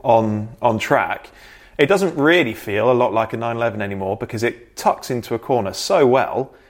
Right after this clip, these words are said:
with that extra rubber, that, um, extra aero, particularly in the quick stuff, but also the double wishbone suspension and the wider tracks. It just means it gets into a corner and holds a line so insistently. Um, but, I mean, it's still a nine eleven. The weight is still out the back.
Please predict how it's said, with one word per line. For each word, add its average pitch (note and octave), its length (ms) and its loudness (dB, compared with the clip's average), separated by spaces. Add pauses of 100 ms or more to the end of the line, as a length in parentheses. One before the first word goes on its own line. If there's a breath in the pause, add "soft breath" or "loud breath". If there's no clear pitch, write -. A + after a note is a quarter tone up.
(180 soft breath)
with A2 340 -6
that - 140 2
extra - 260 -4
rubber, D3 300 4
that, - 420 -4 (320 soft breath)
um, A2 460 -2
extra A#2+ 340 -2
aero, C3 280 6
particularly A2 280 -6
in - 20 -6
the F#2+ 60 -8
quick - 260 -6
stuff, F#2+ 460 -2
but C#3 100 0
also D3+ 200 0
the C#3+ 60 -2
double E3 220 2
wishbone A#2 640 -2
suspension G#2 600 -8
and G#2 120 -6
the A#2 40 -4
wider A#2+ 240 0
tracks. - 380 -8
It - 40 -20
just - 180 -14
means A2 260 -6
it G2+ 220 -2 (220 soft breath)
gets C#3 260 2
into C3 280 2
a A2+ 140 4
corner G#2+ 340 -2
and G#2 100 -6
holds B2 360 -2
a A2 60 -2
line F#2 460 -6 (420 soft breath)
so C#3+ 240 -2
insistently. G#2 840 -6 (520)
Um, A2 600 0
but, C#3 420 2
I C#3+ 40 0
mean, D3+ 120 -4
it's D3+ 100 -8
still G3+ 220 0
a C3 40 2
nine A#2 180 2
eleven. A2 260 2
The A2+ 80 -4
weight B2+ 260 0
is G#2+ 80 -6
still A#2 240 -2
out G2+ 120 0
the G2+ 60 -8
back. - 500 -2